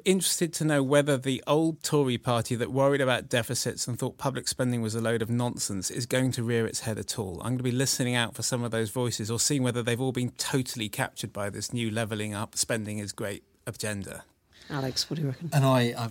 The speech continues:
Speaker 3: like Gemma, I find it really hard to get beyond, uh, coronavirus. Uh, so I think just seeing how, you know, how, uh, society, how, uh, uh, public life is going to function next week. Saint Patrick's Day is next week. The parades, gatherings,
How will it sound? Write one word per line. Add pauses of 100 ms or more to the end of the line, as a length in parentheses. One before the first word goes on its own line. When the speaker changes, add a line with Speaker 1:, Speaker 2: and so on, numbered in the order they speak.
(120)
Speaker 3:
like
Gemma,
I
find
it
really
hard
to
get
beyond,
uh, (300)
coronavirus.
Uh,
so
I
think
just
seeing
how,
you
know,
how, (100)
uh, (240)
society,
how, (100)
uh,
uh,
public
life
is
going
to
function (100)
next
week. (200)
Saint
Patrick's
Day
is
next
week.
The
parades,
gatherings,